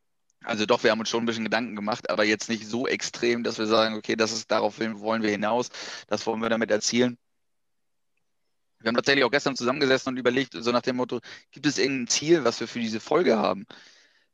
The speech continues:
Ähm, so richtig, so ein Mega-Ziel für die Folge, was wir erreichen haben, haben wir immer gar nicht, weil das vielleicht auch irgendwie Herz auf laut ausmacht,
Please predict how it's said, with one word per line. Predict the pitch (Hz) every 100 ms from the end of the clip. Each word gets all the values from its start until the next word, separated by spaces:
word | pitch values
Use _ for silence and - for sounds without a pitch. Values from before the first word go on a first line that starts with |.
| -
Ähm, | 110 110 110 - -
so | 123
richtig, | 113 240 - 156
so | 139
ein | 131
Mega-Ziel | 170 208 160 - - 139 180 220 175
für | -
die | 135
Folge, | 135 135 165 180 139
was | 135 -
wir | 120
erreichen | 127 127
haben, | 127 120
haben | 160
wir | 196 123
immer | 107 98
gar | 101 104 101
nicht, | 98 -
weil | 110 113
das | 113 -
vielleicht | 101 117 127
auch | 85 - - - _ -
irgendwie | - 117 117 120 120
Herz | 120 123
auf | 120
laut | 117
ausmacht, | - 139 139 131